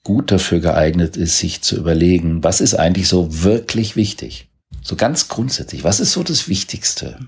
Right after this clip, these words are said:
im Leben? Jetzt ganz fernab jeglicher Theorie oder irgendwelcher philosophischen Betrachtung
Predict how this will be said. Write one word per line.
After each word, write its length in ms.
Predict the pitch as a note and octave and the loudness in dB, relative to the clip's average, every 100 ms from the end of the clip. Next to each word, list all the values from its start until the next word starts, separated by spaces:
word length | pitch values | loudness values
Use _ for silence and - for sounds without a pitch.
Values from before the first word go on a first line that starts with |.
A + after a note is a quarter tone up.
| - | -16
im 220 | - F#2+ | -12 -10
Leben? 400 | G2+ C2 - - - | -10 -12 -12 -14 -4
Jetzt 280 | B2+ A2+ - | -2 -2 0
ganz 300 | G#2 C#3 - | 0 0 -2
fernab 800 | - - G#2+ A2 A2 - - - | -2 0 2 4 0 0 -2 -2
jeglicher 380 | F2+ E2+ F2 F2+ | -8 -6 -8 -8
Theorie 720 | - F2 D2 F2+ G#2 B2 B2+ | -2 -2 0 0 0 0 -2
oder 280 | D#2 D2+ D2+ | -4 -4 -2
irgendwelcher 520 | E2 E2 C#2+ C#2+ C#2+ | 0 0 -2 -2 -4
philosophischen 800 | - E2 D#2 D2+ G2+ G2 F#2 F#2 | -4 -2 0 2 4 2 2 2
Betrachtung 720 | F#2 - F#2+ - E2+ E2 E2+ | 2 2 0 0 0 2 0